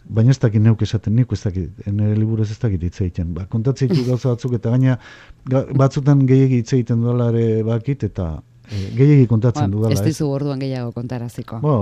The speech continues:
Speaker 1: ez, bueno, ez zu galdetu, ze, eh, <laughs> ez badakit o esan nahi ez badut esango, <laughs> egingo dut orduan.
Speaker 2: Egingo duzu,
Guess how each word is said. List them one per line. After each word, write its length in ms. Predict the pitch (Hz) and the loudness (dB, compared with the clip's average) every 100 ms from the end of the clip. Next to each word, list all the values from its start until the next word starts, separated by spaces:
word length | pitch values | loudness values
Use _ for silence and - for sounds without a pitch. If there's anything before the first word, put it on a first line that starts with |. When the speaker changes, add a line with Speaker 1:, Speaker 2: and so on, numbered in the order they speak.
| 95 | 0
Speaker 1:
ez, 80 | 90 | -2
bueno, 240 | 127 80 82 92 | -4 -4 -8 -10
ez 100 | 90 90 | -12 -12
zu 200 | - 101 | -10 -6
galdetu, 420 | 80 78 - 110 82 | -6 -6 -6 -6 -6
ze, 180 | - - - _ _ _ _ _ _ | -10 -18 -20 _ _ _ _ _ _
eh, 400 | 95 90 92 80 - - - | -10 -6 -6 -8 -12 -12 -12
<laughs> 360 | - _ - 107 | -14 _ -14 -12
ez 80 | - | -6
badakit 500 | 120 120 110 123 110 | -2 -2 -2 -4 -2
o 160 | 113 113 | 0 0
esan 260 | - 120 | 0 0
nahi 100 | 113 | 0
ez 80 | 107 | -2
badut 240 | 120 123 113 | -2 0 0
esango, 320 | 113 120 - - - _ | 0 -2 -4 -12 -20 _
<laughs> 280 | _ _ | _ _
egingo 320 | 107 113 98 110 | -4 -2 -2 -2
dut 140 | 101 | -4
orduan. 160 | 98 139 | 0 0
Speaker 2:
Egingo 240 | 143 131 127 | 0 -4 -6
duzu, 180 | 110 | -6